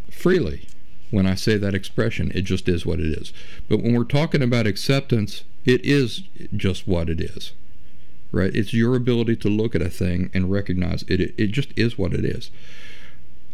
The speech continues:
I don't agree with, uh, my nephew growing up with these sorts of attitudes and the, this sorts, this sort of, uh, emotional education. But at the same time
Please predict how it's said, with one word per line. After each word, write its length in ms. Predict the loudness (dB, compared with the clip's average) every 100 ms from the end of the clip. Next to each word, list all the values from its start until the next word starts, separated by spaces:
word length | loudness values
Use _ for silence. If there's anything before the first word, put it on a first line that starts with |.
| 0
I 120 | 2 4
don't 440 | 4 2 -2 -4 -4 -2 0
agree 800 | 2 2 2 2 4 2 0 -2
with, 260 | 0 0 0 -4 -2
uh, 340 | 0 0 -2 -2 -2 -2 -2 -2 -2 -2 -2 0
my 680 | 0 2 0 0 0 -2 -2
nephew 640 | 0 2 2 0 -2 -2 -2 -2 -2 -4 -2 -2 0
growing 320 | 2 2 2
up 200 | 0 0
with 240 | -2 0
these 280 | 2 2 0
sorts 260 | -2 -2 0
of 80 |
attitudes 760 | 0 0 0 0 0 0 -2 -2
and 320 | -2 0 -2 0
the, 320 | 0 2 0 0
this 200 | -2 0
sorts, 380 | 0 0 0 -4 -2
this 240 | 0 0 0
sort 260 | 0 2
of, 160 | 0 0
uh, 320 | -2 -2 -2 0
emotional 460 | 2 2 0 0
education. 640 | 0 0 2 2 2 -2 -2 0
But 480 | 2 4 4 0 -2 -4 -2 0
at 140 | 0 0
the 80 |
same 320 | 0 2 2 2
time 440 | 0 0 0